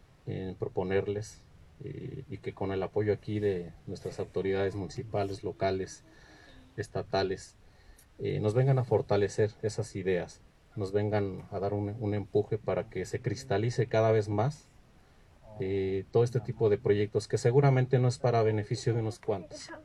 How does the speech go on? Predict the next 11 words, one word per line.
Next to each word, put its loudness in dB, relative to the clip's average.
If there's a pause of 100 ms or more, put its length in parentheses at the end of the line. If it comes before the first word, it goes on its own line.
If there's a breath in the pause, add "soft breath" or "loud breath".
(760 loud breath)
Esto 0
no 0
solamente 4
será 2
para 0
lo-, 0 (160)
la 2
localidad, 2
sino -2
seguramente 0
esto -4